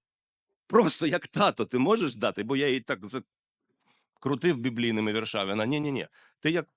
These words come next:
просто батько можеш мені сказати?" Деколи нам важко переключатися. Якщо у вас є або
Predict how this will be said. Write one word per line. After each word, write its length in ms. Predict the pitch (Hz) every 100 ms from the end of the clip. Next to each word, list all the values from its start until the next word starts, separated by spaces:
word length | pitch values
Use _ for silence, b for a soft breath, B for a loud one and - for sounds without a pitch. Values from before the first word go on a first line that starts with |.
| _
просто 300 | 202 220 -
батько 420 | 123 123 - -
можеш 360 | 95 190 139 113
мені 200 | 85 82
сказати?" 520 | - - 135 - - - _ _ b b b b b _ _ _ _ _ _ _ -
Деколи 280 | 170 190 196
нам 160 | 190
важко 440 | 196 185 - 117 -
переключатися. 840 | 131 143 143 156 202 180 104 90 92 _ _ _ _ _ _ _ _ _ _ _
Якщо 300 | - 180 254 269
у 60 |
вас 280 | 226 220 -
є 460 | 147 202 190 127 117
або 420 | 131 131 180 185